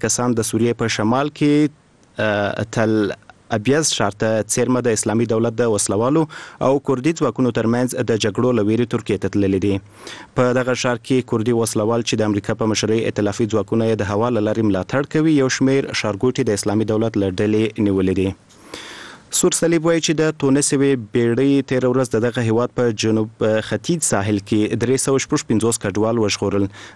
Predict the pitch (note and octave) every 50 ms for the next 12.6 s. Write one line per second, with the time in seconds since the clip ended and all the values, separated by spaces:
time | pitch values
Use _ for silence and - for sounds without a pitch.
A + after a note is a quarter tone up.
0 | - A2 A2+ A2 G#2 - A2+ A#2 A2 - A2+ A2+ A2+ G#2+ A2+ A2 G#2 G2+ G2+ G#2
1 | - - A#2+ G#2+ A2 G#2+ A#2+ B2 C#3 C#3+ - D3 C3+ C3+ C3+ C3+ C3 B2 A2 A2
2 | G2+ G#2+ B2 B2 A#2+ - A#2 A#2 A2+ A#2 A2+ A#2+ A#2 A#2 A2 - A#2 G#2 - -
3 | A#2+ A#2 A#2 G#2+ - - F#2+ - - G2 G2+ A2 B2+ C3+ C#3 C#3+ - - D3+ D3
4 | B2 B2 A#2+ G#2 A2+ A2+ - A#2 - - A#2+ A#2+ B2+ B2 A2+ A2 G2+ F#2+ - G2+
5 | G#2 A2 A#2+ B2+ A#2 - - - - - - - A2 A2 A2 A2+ A2 G#2 A2+ G#2
6 | G#2+ C#3+ D#3 - - G#2+ G2 - - G2 F#2+ - A#2 A2 - C#3+ C#3 C3 F#2+ F2
7 | F2+ - - - G2 F#2+ F#2 - _ _ - - - - A2 A#2+ A2 A2 G#2+ -
8 | G#2+ - A#2+ A#2 A2 - A#2 A2 A2+ A#2 A#2+ G#2+ G2+ G2+ A2 G#2 A#2 A#2 A2 G#2+
9 | B2 C3 - - C3+ B2+ B2 C3 C3 B2 - A2 A2 A#2 B2 C3 - - A#2+ A2+
10 | G2 A2+ A2 A2 A2 - - G#2 G2+ G#2 C#3 D#3 D3+ A2 G#2 G#2 G2 G2 G#2 G2+
11 | - C#3 B2+ A#2+ G#2+ F#2 F#2 F2+ - - F#2+ F#2+ F#2+ - - G2+ F#2+ F#2+ - -
12 | - - - - - - A2 A2 A2 A2+ A2